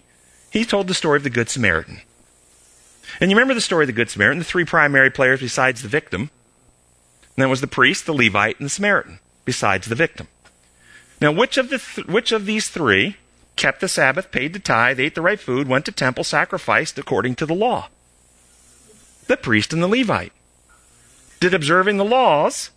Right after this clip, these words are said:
by the priest and Levite make them right with God? Who was the one that was right with God? The Samaritan was the one that was right with God, but he, did he do any of those, those ritual laws? Did he keep the Sabbath, as far as we know? Did he sacrifice at temple? No, but what did he do?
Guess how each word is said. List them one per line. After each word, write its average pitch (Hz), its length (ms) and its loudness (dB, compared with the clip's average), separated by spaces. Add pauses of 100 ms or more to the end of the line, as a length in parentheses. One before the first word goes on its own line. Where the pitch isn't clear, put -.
(300)
by 143 120 2
the 165 100 -4
priest 175 260 -4
and 175 80 -2
Levite 202 320 2
make 156 180 0
them 180 180 -2
right 131 200 2
with - 120 -10
God? 214 320 -4 (540)
Who 247 160 2
was 277 320 2
the 233 80 -2
one 160 160 0
that 127 120 -2
was 113 120 -6
right 110 160 0
with - 140 -10
God? 95 320 -2 (720)
The 147 100 2
Samaritan 226 640 2
was 190 140 -2
the 175 80 -2
one 160 160 0
that 139 80 2
was 135 100 -2
right 143 120 4
with 135 100 -8
God, 185 140 0
but 165 100 -2
he, 214 180 2
did 196 240 -2
he 220 80 0
do 233 140 0
any 269 220 4
of 233 80 2
those, 226 360 -2
those 208 320 -2
ritual 220 360 -2
laws? 247 440 -2 (600)
Did 170 100 0
he 180 80 0
keep 196 180 -2
the 208 60 -2
Sabbath, 226 360 2
as - 60 -12
far 175 160 0
as 180 100 -2
we 185 80 -6
know? 220 260 2
Did 143 120 0
he 127 120 0 (140)
sacrifice 202 520 0
at 214 100 -8
temple? 214 460 0 (1500)
No, 185 400 2
but 120 200 0
what 175 140 0
did 190 100 -4
he 175 100 -2
do? 147 320 0